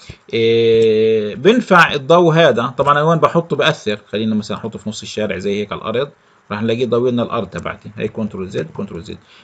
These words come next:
من بين الخصائص اللي عندنا قلنا الرينج اللي هو الحجم تبعه، قلنا شدة ال-، ال-، الكلر لون الضوء تبعي، احنا نخليه برضه على صفاري شوية صغيرة في الحالة تبعتنا هذه.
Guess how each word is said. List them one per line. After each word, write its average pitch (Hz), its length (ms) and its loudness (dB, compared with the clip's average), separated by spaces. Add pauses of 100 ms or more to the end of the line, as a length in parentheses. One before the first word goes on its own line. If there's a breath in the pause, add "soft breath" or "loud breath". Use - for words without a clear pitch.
(120 soft breath)
من 156 220 0
بين 220 180 6
الخصائص 165 500 0
اللي 131 120 -2
عندنا 143 320 -2
قلنا 143 400 -2
الرينج 131 380 -2
اللي 123 120 -2
هو 127 140 4
الحجم 120 360 -2
تبعه، 120 460 -2 (1400 soft breath)
قلنا 135 260 2
شدة 135 340 -2
ال-، 110 100 -4
ال-، 117 240 0
الكلر 143 480 4
لون 151 180 2
الضوء 123 280 2
تبعي، 127 260 0
احنا 139 120 -6
نخليه 131 240 -4
برضه 113 280 0
على 107 100 -4
صفاري 107 360 -8
شوية 98 200 -6
صغيرة 98 280 -8
في - 80 -20
الحالة 101 200 -8
تبعتنا 98 520 -10
هذه. 131 220 -10